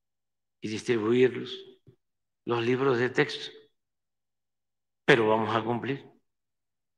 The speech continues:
Y se va así, se va a continuar con el proceso legal, porque no queremos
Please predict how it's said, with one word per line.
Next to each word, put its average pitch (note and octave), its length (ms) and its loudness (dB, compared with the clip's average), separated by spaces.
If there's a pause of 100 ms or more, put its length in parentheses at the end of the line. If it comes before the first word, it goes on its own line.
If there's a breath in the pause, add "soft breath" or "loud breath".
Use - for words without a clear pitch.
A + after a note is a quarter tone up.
(1300)
Y F3 260 10
se E3 160 6
va D3 720 8
así, - 800 0 (400)
se D3 200 -4
va C#3 840 4
a A2+ 680 4
continuar D#3 460 0
con F#3+ 160 4
el F#3 100 2
proceso F#3+ 560 2 (520)
legal, D#3 520 4 (1000)
porque D3+ 240 2
no E3+ 120 6
queremos F#3 760 6